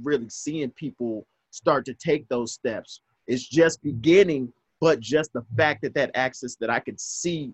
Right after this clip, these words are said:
people actively taking those steps consistently, and not for a day, not for, you know, a couple, like, it's been going on. So I'm really excited about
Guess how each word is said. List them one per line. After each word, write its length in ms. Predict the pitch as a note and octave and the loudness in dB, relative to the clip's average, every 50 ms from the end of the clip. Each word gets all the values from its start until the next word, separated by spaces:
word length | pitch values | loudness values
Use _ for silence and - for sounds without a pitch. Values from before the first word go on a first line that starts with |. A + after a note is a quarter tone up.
| _ _ - | _ _ -16
people 400 | - F3+ E3 - - B2+ - - - | -12 -10 -10 -6 -6 -6 -4 -2 -2
actively 720 | B2+ C#3 D3 - - C#3 C3 A#2 G#2 A#2+ B2+ B2+ A#2+ G#2+ - _ _ _ _ _ - | 0 0 -2 -2 -2 -4 -4 -2 -2 -4 -4 -4 -6 -8 -10 _ _ _ _ _ -2
taking 360 | - F#3+ F3 E3+ E3+ E3 C#3+ | 2 2 2 2 2 0 0
those 200 | C#3 C3+ C3 B2+ | 0 0 -2 -2
steps 300 | - - D3 C3+ B2 - | -2 0 0 0 -2 -4
consistently, 760 | - - A#2+ A2+ - - - E3+ E3 E3 - C3 A#2+ A#2+ A#2+ | -8 -8 -8 -8 -6 -2 0 0 0 0 -2 -4 -6 -4 -4
and 80 | A2+ A#2+ | 0 2
not 200 | C3+ C#3 - - | 2 2 2 2
for 100 | E3 D3+ | 0 -2
a 80 | D3 | -2
day, 420 | C3 A#2+ B2+ C3+ C#3 C3+ C3 C3+ A2+ - - - - - | 0 2 4 4 4 4 4 2 0 -6 -8 -12 -10 -6
not 240 | A#2 B2 C3+ C#3+ - | -4 -2 -2 -2 0
for, 280 | - D3 C#3+ C#3 C3+ | 2 4 4 6 4
you 180 | C3+ C#3+ C#3+ C#3+ | 4 2 0 0
know, 400 | C#3 C#3 C3+ C3+ C3 C3 C3 B2 | 2 4 4 6 6 6 6 4
a 140 | - B2 B2+ | 2 0 0
couple, 260 | - D#3 B2 - A#2+ | 0 -2 -2 -2 -2
like, 200 | A#2+ A2+ A2+ A2 | -2 -2 -2 -2
it's 160 | - B2 - - - | -4 -8 -8 -6 -2
been 200 | C#3 D3 D3 C#3 | 0 2 2 2
going 360 | B2+ C3 B2+ B2+ A#2 A2 A2+ | 2 0 0 0 -2 -2 -2
on. 260 | B2 C#3 C#3 A#2 F#2+ - | -2 -2 -2 -2 -4 -8
So 180 | - - A2+ | -8 -6 -6
I'm 200 | A2 A2 A#2+ A2+ A2+ | -4 -4 -6 -4 -2
really 440 | C3+ D3 C#3+ C3+ C3 B2+ B2 A#2+ - _ - - - _ - - - - - - - - - - - - - | 2 2 2 2 2 -2 -2 -4 -8 _ -20 -20 -20 _ -20 -20 -20 -20 -20 -20 -20 -18 -16 -14 -6 -2 -2
excited 560 | C#3+ A#2 - - - D#3 D#3 D#3 C#3+ C3 B2 | -2 -2 0 0 2 2 4 4 2 2 0
about 440 | A#2+ G#2+ A2+ B2 A#2+ A2+ G#2 - | 0 0 2 2 2 2 0 -2